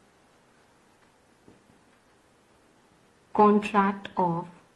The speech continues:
sale। Transfer कर दिया, sale हुई। Agree किया, agreement to sell हो गया।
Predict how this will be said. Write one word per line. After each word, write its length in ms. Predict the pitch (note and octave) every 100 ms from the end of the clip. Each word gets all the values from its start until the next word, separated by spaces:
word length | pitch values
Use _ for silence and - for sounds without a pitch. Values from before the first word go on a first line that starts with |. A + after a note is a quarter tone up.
| _ - - -
sale। 180 | - - - - - _ _ _ - - - - - _
Transfer 540 | - A3+ B3+ - D#4 D4+ -
कर 120 | A3
दिया, 440 | B3 C#4+ A#3 G3+ - - - _ _ _ _ _ _ -
sale 340 | - A3+ A#3
हुई। 200 | A3+ F3+ - _ _ _ - - - -
Agree 500 | C4 A3+ C#4 E4+ F#4
किया, 320 | - D4+ A3+ G#3 C#4 E4 - - _ _ _ _ - - _ _ -
agreement 1400 | G#3+ G3+ F3 G#3 G3 A3+ B3 C4 C#4+ D#4 D#4+ C#4+ - - - - - - _ - -
to 140 | G#3+
sell 360 | G#3 G3+ F3 F#3
हो 100 | G#3
गया। 260 | - F#2